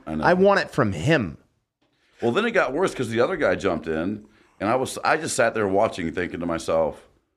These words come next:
Speaker 1: "You got three people with a bunch of chips. Just leave us alone."
Speaker 2: Right. Yeah.
Speaker 1: You know what I
Speaker 2: Just
Speaker 1: mean?
Speaker 2: chill the fuck out.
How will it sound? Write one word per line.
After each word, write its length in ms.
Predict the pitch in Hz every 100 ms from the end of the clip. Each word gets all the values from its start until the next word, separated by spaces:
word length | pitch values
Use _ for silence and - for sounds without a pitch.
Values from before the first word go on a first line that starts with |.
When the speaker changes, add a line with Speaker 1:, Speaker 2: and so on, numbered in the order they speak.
| _ _ _ _
Speaker 1:
"You 100 | 117
got 240 | 117 -
three 320 | - 98 127 -
people 640 | 127 98 80 78 73 - _ _ _ _ 101
with 180 | 87
a 40 | -
bunch 280 | 71 110 120
of 100 | 120
chips. 580 | 113 80 - - - - _ _ _ _ _ _ _ -
Just 200 | 101 117
leave 140 | 143
us 120 | 139
alone." 400 | 110 135 - - - _ _ _ _ _
Speaker 2:
Right. 360 | 135 151 98 - _ _ _ _ _ _ _ _ _ _ _ _ _
Yeah. 260 | 117 135 95 - _ _
Speaker 1:
You 60 | 90
know 40 |
what 0 |
I 20 | 101
Speaker 2:
Just 80 |
Speaker 1:
mean? 80 | 120
Speaker 2:
chill 140 | 147 135
the 40 |
fuck 280 | - 127 123
out. 320 | 135 104 -